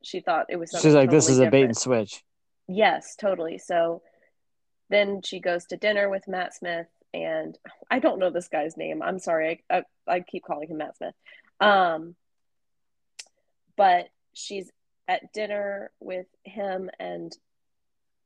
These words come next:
Speaker 1: uh, somebody that he kind of makes out to be, like,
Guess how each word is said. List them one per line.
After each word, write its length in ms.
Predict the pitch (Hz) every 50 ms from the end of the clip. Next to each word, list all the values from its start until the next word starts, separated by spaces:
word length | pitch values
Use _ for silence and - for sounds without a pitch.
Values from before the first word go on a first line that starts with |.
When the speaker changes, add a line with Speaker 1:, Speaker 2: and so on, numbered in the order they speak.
| _ _ -
Speaker 1:
uh, 300 | 185 190 185 175 170 170 170 - _ _
somebody 600 | _ - - 226 226 233 233 240 233 233 233 226
that 260 | 208 208 196 185 - - _ _
he 300 | - - - 247 233 214
kind 340 | - - 269 233 220 214 208
of 160 | 208 196 202 - - -
makes 360 | 202 196 196 190 - - -
out 280 | - 190 190 190 - -
to 120 | - 202
be, 240 | 185 - 190 185 185
like, 300 | 180 180 170 165 170 -